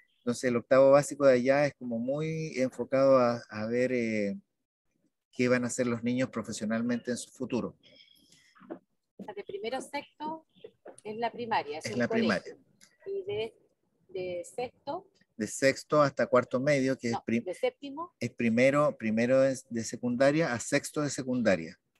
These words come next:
Speaker 2: Son dos colegios aparte.
Speaker 1: Son dos colegios aparte. Eh, si les puedo mencionar otros datos, eh, como el tema del automóvil que uno tiene que tener allá, siempre va a ser muy útil, eh, contar con un automóvil.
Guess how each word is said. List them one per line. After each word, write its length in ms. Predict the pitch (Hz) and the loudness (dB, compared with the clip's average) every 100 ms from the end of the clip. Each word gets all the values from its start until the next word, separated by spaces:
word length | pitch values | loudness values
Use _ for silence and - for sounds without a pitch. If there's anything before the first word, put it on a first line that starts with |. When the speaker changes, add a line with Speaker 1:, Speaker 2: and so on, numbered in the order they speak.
| _ | _
Speaker 2:
Son 240 | - 208 | -16 -8
dos 140 | 233 247 | -8 -8
colegios 400 | 262 262 - 240 | -10 -10 -6 -6
aparte. 480 | - 170 - - _ | -4 -6 -8 -20 _
Speaker 1:
Son 220 | - 110 | -8 -6
dos 140 | 117 | -6
colegios 380 | - 117 110 110 | -4 -6 -4 -8
aparte. 380 | 104 85 - - - _ _ _ _ _ _ _ _ _ - _ _ _ - - - - - _ _ 127 | -6 -8 -10 -20 -20 _ _ _ _ _ _ _ _ _ -20 _ _ _ -16 -14 -14 -16 -20 _ _ 4
Eh, 480 | 127 131 131 127 - | 6 6 6 4 2
si 240 | - 143 | -2 0
les 160 | 131 131 | 0 -2
puedo 240 | 151 156 | 0 0
mencionar 440 | 160 156 151 151 156 | 0 -4 -2 0 2
otros 320 | 156 165 147 | 0 -2 0
datos, 520 | 160 160 175 170 - | 2 4 2 0 -2
eh, 320 | 143 131 127 120 | -2 0 -2 -2
como 240 | 123 123 | -2 0
el 120 | 123 | -2
tema 280 | 139 135 135 | -2 0 2
del 200 | 127 120 | 2 2
automóvil 800 | 113 - 113 139 156 135 139 139 | 0 -2 -6 -2 -2 -2 -6 -8
que 100 | 135 | -8
uno 260 | 185 131 247 | -6 -4 -4
tiene 240 | 123 254 | -4 -4
que 80 | 127 | -6
tener 300 | - 123 127 | -6 0 0
allá, 240 | 127 131 | 2 0
siempre 560 | - - 151 147 - 151 | -2 -4 -2 -2 -2 2
va 80 | 143 | 2
a 60 | |
ser 240 | - 143 131 | 0 -4 -4
muy 420 | 120 139 147 151 | -6 -4 -4 -2
útil, 420 | 156 165 165 131 | -2 -2 -2 -4
eh, 400 | 123 120 117 120 120 _ | -4 -2 -2 -4 -10 _
contar 420 | 120 117 - 127 | -6 0 2 2
con 220 | - 135 | 0 -2
un 160 | 135 131 | -2 -2
automóvil. 720 | 131 - 143 147 127 151 165 | -2 -4 2 4 4 0 -4